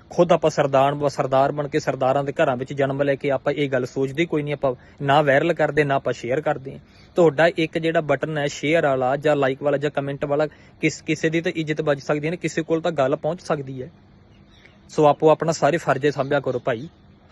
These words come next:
ਹਾਂ, ਤੇ ਇਹ ਵੀਡੀਓ ਜਿਹੜੀ ਹੈਗੀ ਹੈ, ਇਹਨੂੰ ਸ਼ੇਅਰ ਵੀ ਕਰਿਓ, ਕੁਮੈਂਟ ਵੀ ਕਰਿਓ, ਚੰਗੀਆਂ ਗੱਲਾਂ ਜ਼ਰੂਰ ਸ਼ੇਅਰ ਕਰਿਆ ਕਰੋ। ਇਹੀ ਤੁਹਾਡਾ ਪ੍ਰਚਾਰ ਹੈ, ਇਹੀ ਤੁਹਾਡੀ ਸੇਵਾ ਹੈ। ਸੋ ਸਾਰੀ ਸੰਗਤ ਦਾ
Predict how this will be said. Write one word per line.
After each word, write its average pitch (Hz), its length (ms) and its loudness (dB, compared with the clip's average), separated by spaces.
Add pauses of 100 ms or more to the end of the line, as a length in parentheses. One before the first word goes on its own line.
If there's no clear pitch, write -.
(100)
ਹਾਂ, 113 240 2 (520)
ਤੇ - 140 -4
ਇਹ 165 140 4
ਵੀਡੀਓ 165 320 2
ਜਿਹੜੀ 156 280 2
ਹੈਗੀ 143 240 0
ਹੈ, 185 100 2
ਇਹਨੂੰ 160 160 -2
ਸ਼ੇਅਰ 147 260 0
ਵੀ 165 100 -2
ਕਰਿਓ, 156 220 0
ਕੁਮੈਂਟ 135 340 -4
ਵੀ 127 100 -8
ਕਰਿਓ, - 220 -14 (680)
ਚੰਗੀਆਂ 156 320 4
ਗੱਲਾਂ 156 220 2
ਜ਼ਰੂਰ 151 260 0
ਸ਼ੇਅਰ 147 280 0
ਕਰਿਆ 110 240 -8
ਕਰੋ। 107 300 -16
ਇਹੀ 165 200 4
ਤੁਹਾਡਾ 147 300 2
ਪ੍ਰਚਾਰ 143 400 0
ਹੈ, 185 60 0
ਇਹੀ 160 200 -4
ਤੁਹਾਡੀ 131 280 -4
ਸੇਵਾ 113 300 -10
ਹੈ। - 360 -20 (1700)
ਸੋ 151 120 0
ਸਾਰੀ 160 280 4
ਸੰਗਤ 139 280 -2
ਦਾ 127 140 -2